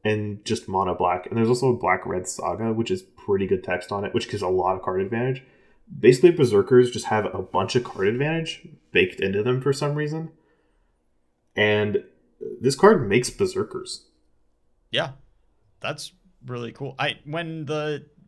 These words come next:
Speaker 2: Berserker Midnight Reaper got spoiled, you know, you pointed it out 'cause we had been talking about elves, and then I was joking, like, "Finally, we get to play Berserker Tribal." But then they just, like, went ahead and put some Berserker Tribal plants into the set, and maybe we are.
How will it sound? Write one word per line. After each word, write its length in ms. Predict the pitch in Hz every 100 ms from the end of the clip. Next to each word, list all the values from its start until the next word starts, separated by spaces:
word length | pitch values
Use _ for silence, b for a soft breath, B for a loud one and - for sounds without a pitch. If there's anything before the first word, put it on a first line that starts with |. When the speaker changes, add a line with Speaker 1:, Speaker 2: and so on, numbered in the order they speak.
| -
Speaker 2:
Berserker 480 | 131 131 147 165
Midnight 360 | 127 131 139 127
Reaper 260 | 127 131 123
got 220 | 110 104
spoiled, 640 | - 104 123 101 104 101 _ _ _ _
you 100 | -
know, 80 | 117
you 180 | 107 120
pointed 320 | 131 135 120
it 60 | 120
out 200 | 117 -
'cause 160 | 127
we 120 | 107 113
had 100 | 104
been 120 | 110
talking 300 | 107 110 117
about 240 | 98 95
elves, 500 | 110 107 98 101 - -
and 100 | 117
then 100 | 110
I 160 | 113 113
was 180 | 110
joking, 360 | 101 107 104 104
like, 300 | 95 98 - _
"Finally, 520 | - 107 110 107 101
we 120 | 101
get 160 | 104 110
to 80 | 107
play 200 | 117 104
Berserker 600 | 101 98 98 113 107 92
Tribal." 440 | - 92 92 90
But 160 | 123 120
then 140 | 151
they 160 | 214 208
just, 260 | 226 202
like, 160 | 247 165
went 180 | 120 127
ahead 280 | 113 135
and 200 | 135 107
put 180 | - 117
some 200 | - 135
Berserker 440 | 107 104 110 147 123
Tribal 380 | - 104 104 101
plants 460 | - 107 107 -
into 260 | - 127 104
the 120 | 95
set, 340 | - 120 -
and 200 | 104 98
maybe 300 | 95 104 131
we 200 | 110 107
are. 340 | 104 123 95